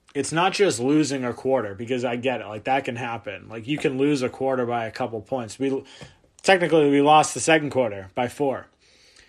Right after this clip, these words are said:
But it's those ten plus digit deficits that are gonna kill a team. And it's something that they need to, they need to figure out.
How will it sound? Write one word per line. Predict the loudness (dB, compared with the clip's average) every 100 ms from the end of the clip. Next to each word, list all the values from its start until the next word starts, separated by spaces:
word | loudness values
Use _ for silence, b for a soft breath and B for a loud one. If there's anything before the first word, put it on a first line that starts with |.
| b b b 0
But | 2 2 -4 _ _ _ -2
it's | 0 0 0
those | 2 4 2 2 -2 -6 -10 -12
ten | -4 -2 -2 -2 -6 -6 -8 -10 -10
plus | 0 2 2 0 -8
digit | -6 -2 -2 0 -4 -4 -10 _ _ _ _ _ _ _ -2
deficits | 0 0 -2 -2 -4 -4 -10 -12 b b b b b b _ _
that | 0 0 0 _
are | -2 0
gonna | 0
kill | 0 2 2
a | 2
team. | -2 -10 -14 -20 _ _ _ _ _ _ _ _
And | -2 0
it's | 2
something | 0 2 0 0
that | 0
they | 0
need | 2 0 0
to, | -4 -4 -6
they | -6
need | -4 -4 -4
to |
figure | -8 -6 -8 -6 -6
out. | -6 -8 -14